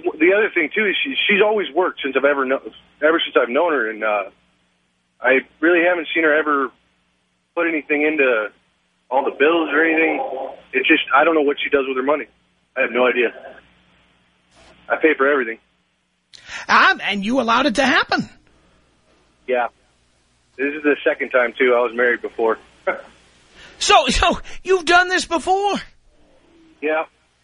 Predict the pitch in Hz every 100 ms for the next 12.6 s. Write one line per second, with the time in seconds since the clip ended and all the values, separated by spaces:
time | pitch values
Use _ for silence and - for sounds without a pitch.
0 | _ _ - 320 294 311 359 339 302 311
1 | 330 277 277 285 277 294 339 320 269 240
2 | 214 196 214 233 254 254 247 254 240 226
3 | 240 240 226 165 233 220 220 180 - -
4 | - 202 - - 233 240 240 196 160 -
5 | _ _ _ _ _ _ _ _ _ _
6 | _ _ _ _ _ _ _ _ _ _
7 | _ _ _ - 185 220 196 180 - 220
8 | 196 190 202 - 180 165 165 180 151 143
9 | 156 143 151 170 180 143 143 170 170 170
10 | 175 170 165 - 175 151 127 120 110 127
11 | 127 - - - _ _ _ - - -
12 | 131 - 131 120 110 101